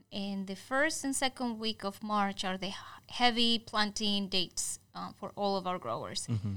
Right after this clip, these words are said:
Speaker 1: The earliest you plant, the earlier you harvest,
Speaker 2: Mm-hmm.
Speaker 1: obviously. But the problem with that is your freezes.
Speaker 2: I was gonna say, those late frosts that we get.
Speaker 1: Right.
Speaker 2: Yeah.
Speaker 1: And not
Speaker 2: Mm-hmm.
Speaker 1: even just late frost. Like, if you plant at the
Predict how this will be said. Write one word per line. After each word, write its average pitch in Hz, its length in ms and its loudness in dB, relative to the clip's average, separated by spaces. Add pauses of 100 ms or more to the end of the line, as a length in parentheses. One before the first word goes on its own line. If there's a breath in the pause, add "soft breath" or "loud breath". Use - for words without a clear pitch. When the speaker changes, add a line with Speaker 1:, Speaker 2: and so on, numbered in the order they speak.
(120)
Speaker 1:
The 214 160 -2
earliest 233 560 0
you 214 80 -4
plant, 226 680 0 (140)
the 196 180 -8
earlier 214 680 2 (260)
you 202 280 -20
harvest, 254 720 -2
Speaker 2:
Mm-hmm. 120 160 0
Speaker 1:
obviously. 277 520 0 (220)
But 240 340 8 (400 loud breath)
the 220 60 -8
problem 262 560 4
with 208 200 2
that 190 280 6
is 190 340 -4
your 185 180 -4
freezes. 202 680 0
Speaker 2:
I 117 40 -2
was 110 80 0
gonna 110 100 2
say, 135 240 4
those 104 260 2
late 110 200 4
frosts 113 360 8
that 135 160 4
we 143 100 2
get. 156 240 4
Speaker 1:
Right. 185 380 2
Speaker 2:
Yeah. 104 260 4 (120)
Speaker 1:
And 262 140 6
not 285 100 4
Speaker 2:
Mm-hmm. 359 140 6
Speaker 1:
even 254 160 4
just 190 220 -4
late 220 240 2
frost. 254 640 4
Like, 190 340 -2
if 208 160 -6
you 240 200 -2
plant 294 500 2
at 220 240 2
the 208 180 0